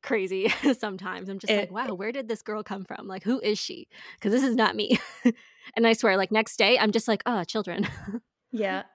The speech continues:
Speaker 2: And I'm not sure if it happened with you as well, but the sheer difference in my level of baby fever across my cycle just increased once I went off of hormonal, hormonal birth control.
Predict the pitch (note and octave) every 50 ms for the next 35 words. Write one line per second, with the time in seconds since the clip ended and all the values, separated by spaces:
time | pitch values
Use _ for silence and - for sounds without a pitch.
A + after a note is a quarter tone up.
0 | _ - B3+ A#3+ A#3+ A3+ A#3 B3 C4+ C#4 C4+ C4+ - - A#3 A3+ A3 A3 A3 -
1 | G#3+ G#3 - G#3 G3+ F#3+ G#3 G3+ G3 - G#3 G3 G3 F#3+ G3 G3+ F#3+ F#3 F#3 F#3
2 | F3+ - F#3+ F3+ E3 E3 F#3 A3 G#3+ G#3 F#3+ F3+ F3 F3 E3+ E3+ F3 _ _ _
3 | _ _ _ - G3 G#3 G3 F#3+ G3 F#3+ F#3 F#3 - - - - - A3 A3+ A#3
4 | A#3 F#3+ G3 F#3 F#3+ - - G#3 G#3+ A3 A3 - - - F#3 F3+ F3+ F3+ F3+ F3+
5 | F3+ F3 E3+ F3 F3 F3+ F3 F3 - - F3+ F3 - E3+ E3+ E3+ F3+ F#3 F#3 -
6 | G3+ G3+ G3 G#3 G3+ G#3 G3+ - G3 F3+ - F3+ E3+ F3 E3+ - G3 F#3+ F#3 F3+
7 | - - F3 F3 F3 - G#3 G#3+ A3 A3 _ _ _ _ _ _ _ _ - -
8 | G#3 - - - _ - - F#3+ F#3 G3 F#3+ - - G#3+ A3+ A#3+ B3+ B3+ - -
9 | - - _ _ _ _ _ _ - F#3 F#3 F#3 F#3 - F#3 F3+ F3 F3 E3+ E3+
10 | - - G3+ F#3+ G3 - G#3+ G3 - - G#3 G#3 G#3+ G#3+ A3 A3 G#3 G#3 _ _
11 | - G#3+ G#3 G#3 G#3 G#3 G#3+ G#3+ G#3 G#3+ A3 G#3+ - A#3 A#3+ - - B3 C4+ C4+